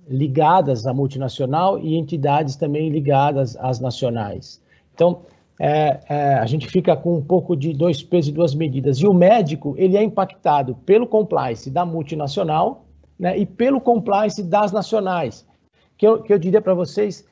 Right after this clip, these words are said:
que ele não é, é, mais ou menos flexível. Ele é adaptado às condições do Brasil, né, à cultura do Brasil. E pra nós isso é sempre um desafio, né? Como é que a gente pisa em ovos,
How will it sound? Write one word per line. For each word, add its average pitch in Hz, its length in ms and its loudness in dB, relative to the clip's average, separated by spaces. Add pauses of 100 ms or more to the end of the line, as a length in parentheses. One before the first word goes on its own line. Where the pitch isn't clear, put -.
(240)
que 202 80 2
ele 208 120 0
não 208 220 0
é, 233 300 4 (100)
é, 165 260 -2
mais 170 380 -2
ou 185 100 0
menos 180 280 -2
flexível. 139 580 -4
Ele 226 220 2
é - 20 6
adaptado 214 580 2
às 202 120 -4
condições 208 400 -8
do 185 100 -8
Brasil, 165 680 -4
né, 139 80 -4
à 147 80 -2
cultura 202 580 -2
do 170 100 -4
Brasil. 135 640 -2 (640)
E 156 160 -4
pra 175 220 2
nós 180 240 2
isso 220 180 -4
é - 20 -2
sempre 240 360 -2
um 214 60 0
desafio, 147 760 -4 (140)
né? 147 140 -6
Como 170 200 -2
é 220 60 -2
que 214 60 -2
a 185 40 -2
gente 180 200 -4
pisa 180 420 -2
em 156 120 0
ovos, 190 680 2